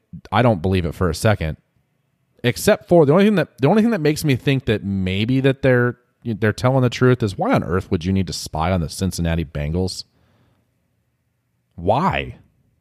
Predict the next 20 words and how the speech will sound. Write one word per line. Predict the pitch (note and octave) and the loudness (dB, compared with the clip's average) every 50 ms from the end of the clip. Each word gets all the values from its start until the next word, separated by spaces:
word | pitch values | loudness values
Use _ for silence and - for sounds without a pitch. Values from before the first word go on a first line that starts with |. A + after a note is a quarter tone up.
| _ _ | _ _
They're | - F3 F3+ C3 | 0 2 2 4
awful. | A2 B2+ D#3+ D#3+ - A2 D#2+ C2 C2 E2+ _ _ _ _ _ _ _ _ _ _ _ _ _ _ _ _ _ _ _ _ _ _ _ _ _ _ _ _ _ _ _ _ _ _ _ _ _ _ _ - | 4 4 2 2 2 0 -2 -4 -4 -12 _ _ _ _ _ _ _ _ _ _ _ _ _ _ _ _ _ _ _ _ _ _ _ _ _ _ _ _ _ _ _ _ _ _ _ _ _ _ _ -6
I | G#2 G#2 | -6 -4
get | A2 - - - | -2 -2 -2 0
the | C3 - | 0 -2
Patriots | - A#2 C3+ C3+ - B2+ G#2 - | 0 2 2 2 2 2 2 0
are | G2 F#2 | -2 -4
kinda | - A#2 A2 F#2+ E2+ | -2 0 0 0 0
struggling | - - G2+ G2 A2+ B2+ A#2+ A2+ F#2+ | -2 0 2 4 4 4 4 2 2
and | E2+ D#2+ | 0 -2
Tom | - - G2+ G#2 G2 | 0 0 0 2 2
Brady's | G2 F#2+ G2+ G#2+ F2 | 0 0 0 0 -2
at | F2+ E2 - | -4 -4 -4
the | F2 D#2 D#2+ | -4 -2 0
end, | E2+ G2 A#2 G2+ E2 | 0 2 2 0 0
but | E2 D2+ D2 _ _ _ _ _ _ _ _ _ - | -2 -2 -4 _ _ _ _ _ _ _ _ _ -8
it's | A#2 - - | -8 -6 -6
the | G#2 | -6
Cincinnati | - - - G3+ F3 - D#3 D#3 C#3+ A#2 F2+ | -4 0 0 0 0 2 2 2 2 2 2
Bengals. | - G2 F2+ A#2 F3 E3 A2 D2+ B1+ - - - - | 0 0 2 2 2 2 0 -2 -4 -8 -12 -16 -18